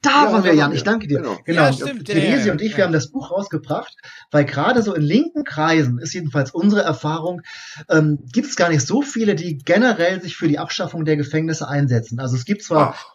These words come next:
Speaker 1: also
Speaker 2: interessant.
Speaker 1: die kritisch-, die kritische Kriminologie, ne, die halt absolut links motiviert ist auch, ne, die sich auch dafür einsetzt, die auch den Abolitionismus in der wissenschaftlichen Ecke vorangebracht hat, keine Frage. Aber wenn man sich zum Beispiel autonome Zentren ansieht oder sowas auch, ne,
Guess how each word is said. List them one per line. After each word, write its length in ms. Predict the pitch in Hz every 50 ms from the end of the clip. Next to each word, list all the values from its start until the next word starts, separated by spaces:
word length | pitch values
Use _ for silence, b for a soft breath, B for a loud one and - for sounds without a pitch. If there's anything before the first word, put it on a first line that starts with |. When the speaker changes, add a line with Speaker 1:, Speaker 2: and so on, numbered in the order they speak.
| _ _ _ _
Speaker 1:
also 200 | 147 139 131 147
Speaker 2:
interessant. 240 | 139 139 147 - 127
Speaker 1:
die 100 | 120 -
kritisch-, 320 | - 226 226 - 220 - -
die 80 | 160 139
kritische 460 | - - 226 233 285 254 - 269 240
Kriminologie, 840 | - - 233 233 233 240 226 226 220 220 220 214 214 226 226 247 208
ne, 140 | 160 156
die 120 | 143 147 135
halt 140 | 131 127 -
absolut 460 | 151 - - 139 139 147 147 120 120
links 300 | 139 143 156 202 226 -
motiviert 500 | 220 233 - - 226 208 214 233 247 -
ist 140 | 285 254 -
auch, 260 | 262 233 262 262 -
ne, 240 | 135 143 180 247 302 B B B B B B -
die 100 | 170 180
sich 180 | 156 147 156
auch 80 | 151 127
dafür 320 | 120 151 127 123 131 117
einsetzt, 480 | 113 147 175 202 196 208 208 208 - -
die 100 | 147 156
auch 100 | 151 117
den 340 | - 139 139 131 127 120 B B B _ _ _ _ -
Abolitionismus 720 | 139 135 139 131 117 - _ _ - - - 170 170 156 - - -
in 100 | 147 135
der 140 | 131 127 120
wissenschaftlichen 760 | 156 175 - 214 - - 160 156 147 - - 151 123 120 139
Ecke 280 | 135 143 131 - 113 113
vorangebracht 1040 | - 110 107 127 147 170 190 196 - _ _ _ _ - - 175 185 196 - - -
hat, 220 | 190 208 202 -
keine 260 | - 127 147 156 156 143
Frage. 480 | - - - 117 131 165 180 214 233 B B B B B 160 156 B
Aber 260 | - 165 - 175 160
wenn 120 | 143 165 175
man 120 | 175 165
sich 140 | 156 151 -
zum 120 | - 151
Beispiel 280 | 143 147 147 - - 147
autonome 460 | 147 151 143 - 147 147 143 143 143 135
Zentren 540 | - 131 147 156 170 - - 127 120 117
ansieht 440 | 117 - - 123 127 117 123 123 120
oder 280 | 139 123 120 123 120 117
sowas 340 | 123 117 113 113 113 110 -
auch, 260 | 110 117 117 117 -
ne, 200 | 135 156 196 254